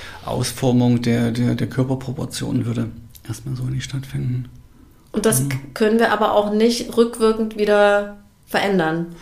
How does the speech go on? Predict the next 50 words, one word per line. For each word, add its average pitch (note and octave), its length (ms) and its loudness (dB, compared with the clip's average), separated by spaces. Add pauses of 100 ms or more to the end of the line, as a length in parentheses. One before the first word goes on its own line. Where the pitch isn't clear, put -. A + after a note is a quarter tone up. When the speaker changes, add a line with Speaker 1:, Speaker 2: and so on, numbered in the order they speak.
Speaker 2:
Also F#3+ 200 0
wenn G#3 140 6
wir A3 80 6
die G#3+ 80 2
Pubertät A3 400 8
Speaker 1:
Nee. A3 60 6
Speaker 2:
aufgehalten B3+ 480 4
Speaker 1:
Mhm. A#3+ 60 4
Speaker 2:
haben, A#3+ 220 2
dann G#3+ 140 2
ist - 380 -2
finito G3+ 480 0
sozusagen. F3 680 0
Speaker 1:
Naja, C#3+ 300 4 (140)
wenn B2+ 280 4
wir B2+ 80 2
die, B2+ 140 0 (460)
wir A#2+ 160 2
können A#2+ 260 -2
die C#3+ 100 -2
aufhalten D#3+ 640 2
und - 160 -2
zwar B2+ 220 -2
so B2 160 -2
lange, B2 300 0
wie A#2+ 80 2
man A2+ 180 4
das A2+ 160 -4
Medikament A2 720 -2
gibt, G3 260 -2
diese B2 180 0
G A#2 140 -2
N A2+ 160 -2
R G#2 180 -4
H-Analoga. C#3+ 760 0 (880)
Und C#3 300 4
wenn B2 140 6
man B2+ 180 4
die A#2+ 180 2
wieder A#2+ 360 0
wegnehmen E3 560 2
würde, G3+ 340 2 (160)
dann B2 320 0
würde E3 200 0
der D3+ 140 -4
Körper C#3+ 400 -4
einfach B2+ 240 -6
normal A#2 380 -2
weiter A2+ 220 -10
pubertieren. A#2+ 720 -8